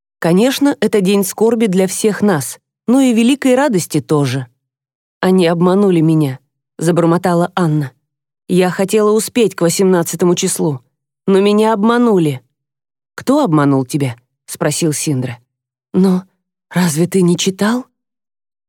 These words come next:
Он купил телефон с предоплаченной картой, который использовал только для общения с Анной.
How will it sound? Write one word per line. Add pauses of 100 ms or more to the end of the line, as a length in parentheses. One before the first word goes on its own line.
(200)
Он
купил
телефон
с
предоплаченной
картой,
который
использовал
только
для
общения
с
Анной.